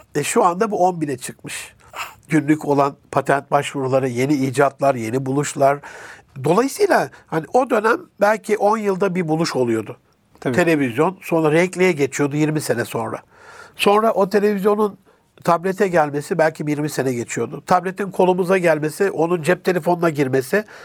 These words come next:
Speaker 1: belki bir on sene. Ama şu anda günübirlik gidiyoruz herhalde. Hani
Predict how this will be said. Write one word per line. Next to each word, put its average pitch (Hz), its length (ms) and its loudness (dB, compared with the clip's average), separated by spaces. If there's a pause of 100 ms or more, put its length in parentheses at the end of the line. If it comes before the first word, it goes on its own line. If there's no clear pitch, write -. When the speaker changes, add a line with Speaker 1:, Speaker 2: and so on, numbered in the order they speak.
(140)
Speaker 1:
belki 160 300 0
bir 143 80 -2
on 143 180 2
sene. 143 340 -8
Ama 240 180 2
şu - 200 2
anda 302 320 2 (560)
günübirlik 285 600 0
gidiyoruz 123 440 -2
herhalde. 110 340 -4
Hani 160 260 0